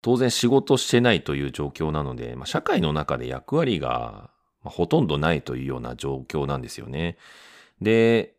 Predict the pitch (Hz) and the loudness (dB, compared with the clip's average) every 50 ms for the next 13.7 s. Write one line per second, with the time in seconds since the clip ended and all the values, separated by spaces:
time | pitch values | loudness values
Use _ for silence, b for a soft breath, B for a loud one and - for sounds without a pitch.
0 | _ - 107 113 110 95 95 101 104 - 131 139 127 - - - - 131 87 67 | _ -2 0 2 4 4 4 2 2 0 0 0 0 0 -4 -2 0 2 2 2
1 | 65 65 - - 65 65 65 64 64 62 62 60 - - _ _ _ _ _ _ | 0 -4 -8 -10 -10 -8 -8 -8 -8 -10 -10 -12 -16 -18 _ _ _ _ _ _
2 | _ _ _ - 127 127 120 - - 127 117 113 92 - 71 65 64 65 65 67 | _ _ _ 0 4 4 4 4 4 4 4 4 4 2 0 -4 -4 -4 -6 -6
3 | 67 - - - - 104 98 82 - - 64 65 67 - - - 127 131 127 123 | -8 -8 -8 -4 0 2 2 2 0 -2 -6 -6 -6 -8 -6 -4 -4 0 2 2
4 | 95 80 76 76 - - - 101 85 78 85 82 76 73 73 B B B B B | 2 2 2 0 0 2 2 2 2 2 0 0 -2 -2 -4 B B B B B
5 | B B - 87 80 80 73 - - - 76 69 69 87 90 90 - - 101 95 | B B -4 -2 -2 -2 -2 -4 -4 -4 -4 -2 2 2 2 2 4 4 4 4
6 | 90 90 92 90 90 90 87 90 90 - - - - - - - - - 64 64 | 4 4 2 2 0 0 0 0 0 -2 -4 -8 -10 -12 -14 -16 -14 -14 -12 -12
7 | 64 - - - - 165 - - 98 82 76 71 67 - - 120 110 90 76 76 | -10 -10 -6 -2 0 0 2 2 2 2 2 2 0 2 4 4 6 6 4 2
8 | 78 71 65 67 64 58 - 62 - - 65 64 64 b b b b b b b | 0 0 -2 -4 -6 -8 -10 -12 -8 -8 -6 -6 -8 b b b b b b b
9 | b 95 92 85 71 67 62 60 - - 82 76 78 78 87 82 - 64 60 62 | b 0 2 2 2 0 -2 -4 -4 -2 0 0 0 0 -2 -4 -4 -6 -8 -8
10 | 60 60 60 58 - - 64 60 62 60 62 60 60 62 60 60 b b b b | -10 -12 -12 -14 -14 -12 -12 -12 -10 -10 -12 -12 -12 -12 -14 -14 b b b b
11 | b b b b _ 107 101 92 95 101 - 143 151 151 151 156 185 160 147 - | b b b b _ 0 2 4 4 4 4 4 4 4 2 4 4 4 4 4
12 | - - 143 151 156 151 151 151 156 143 123 143 143 143 139 147 143 143 143 139 | 4 4 6 6 8 8 8 6 6 6 6 6 6 6 6 6 4 4 4 4
13 | 139 139 120 85 80 71 67 67 - - 65 64 62 - | 4 4 4 2 2 -2 -6 -6 -8 -8 -8 -8 -8 -10